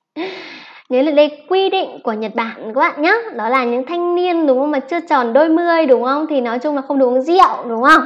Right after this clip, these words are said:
Đấy. Thứ nhất, Beki dewa arimasen chính là Beki dewa nai này các bạn này. Nhìn thấy chưa? Như ở câu trên ấy. Thì không nên, chúng ta lưu ý nhá. Chúng ta không nên cái này là khi mình kiểu đưa ra cái chủ trương, cái suy nghĩ là bạn không nên làm thế đâu. Còn chẳng có cái quy định nào cả.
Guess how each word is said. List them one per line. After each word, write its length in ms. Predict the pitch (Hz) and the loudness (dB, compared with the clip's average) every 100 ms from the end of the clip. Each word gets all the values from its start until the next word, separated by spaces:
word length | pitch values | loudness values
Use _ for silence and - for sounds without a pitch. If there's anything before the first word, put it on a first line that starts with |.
| - | -2
Đấy. 440 | 220 240 320 - - - - | -4 0 0 0 -14 -20 -6
Thứ 60 | 302 | 0
nhất, 220 | 330 453 311 | 2 2 4
Beki 260 | 359 359 | 4 4
dewa 460 | 359 311 294 339 349 | 0 6 8 8 2
arimasen 600 | 285 294 311 302 302 294 285 | 2 0 2 0 2 0 2
chính 160 | 269 | 0
là 80 | 302 | 0
Beki 320 | 269 294 294 | 4 4 4
dewa 440 | 294 254 269 349 277 | 4 8 8 8 4
nai 240 | 302 311 | 2 2
này 80 | 254 | 2
các 60 | |
bạn 120 | 285 269 | 2 0
này. 120 | 240 | -2
Nhìn 140 | 240 240 | -2 0
thấy 120 | 240 | 2
chưa? 180 | 285 302 | 4 2
Như 160 | 269 | 4
ở 40 | 262 | 2
câu 160 | 285 | 2
trên 260 | 285 311 302 | 4 4 4
ấy. 100 | 349 - - - | 0 -6 -18 -6
Thì 80 | 320 | -4
không 180 | 359 | 0
nên, 180 | 359 370 | 0 0
chúng 120 | 294 | 0
ta 100 | 277 | 0
lưu 180 | 311 311 | 2 4
ý 160 | 269 262 | 4 4
nhá. 160 | 320 427 311 | 2 -2 -4
Chúng 100 | 277 | -4
ta 160 | 285 277 | -4 -4
không 140 | 302 | -2
nên 160 | 302 269 | 0 -2
cái 60 | |
này 140 | 262 254 | -2 -4
là 100 | 220 | -4
khi 160 | 294 | -4
mình 180 | 277 214 | -4 -4
kiểu 80 | 202 | -4
đưa 140 | 226 277 | 0 2
ra 120 | 294 | 0
cái 120 | 285 277 | -4 -4
chủ 180 | 262 | -6
trương, 200 | 202 294 | -2 0
cái 80 | 277 | 0
suy 200 | 277 339 | 0 0
nghĩ 160 | 330 440 - - - | 0 -2 -6 -18 -6
là 80 | 294 | -2
bạn 160 | - 330 | 0 -2
không 120 | 359 | -4
nên 120 | 381 | -2
làm 220 | 370 302 | 0 2
thế 80 | 277 | 2
đâu. 380 | 285 330 381 330 - - | 6 8 6 2 -6 -14
Còn 140 | - 294 | -4 -2
chẳng 220 | 294 240 | -2 -2
có 60 | 240 | 0
cái 100 | 269 269 | -2 0
quy 160 | 392 | 0
định 200 | 359 254 | 0 -4
nào 120 | 208 185 | -8 -8
cả. 260 | 208 - | -12 -14